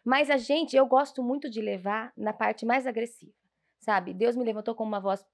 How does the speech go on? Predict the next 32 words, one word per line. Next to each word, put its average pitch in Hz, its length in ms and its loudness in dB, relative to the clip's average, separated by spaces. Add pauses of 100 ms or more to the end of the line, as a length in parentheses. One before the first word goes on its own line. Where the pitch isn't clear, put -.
profética 220 520 0
de 190 100 -10
confronto. 233 600 -2
Então, 247 260 2 (320)
eu 220 100 4
sempre 277 280 2
acho 247 200 4
o 226 40 -16
seguinte, 180 400 -6
ó, 175 40 2
lá 196 160 2
em 269 60 0
Provérbios 226 440 4
diz 220 160 -8
o 220 100 -16
seguinte: 160 540 -14 (440)
"Como 302 240 6
um 349 140 6
anel 294 420 6
no 294 100 0
focinho 285 400 -4
de 392 60 4
um 427 100 2
porco." 180 480 0 (960)
É - 80 -2
uma 214 120 4
mulher 254 240 6
bonita, 233 580 -4 (260)
porém 214 300 2
discreta. 202 420 -10 (1900)
É 240 80 -6
simples. 269 360 -12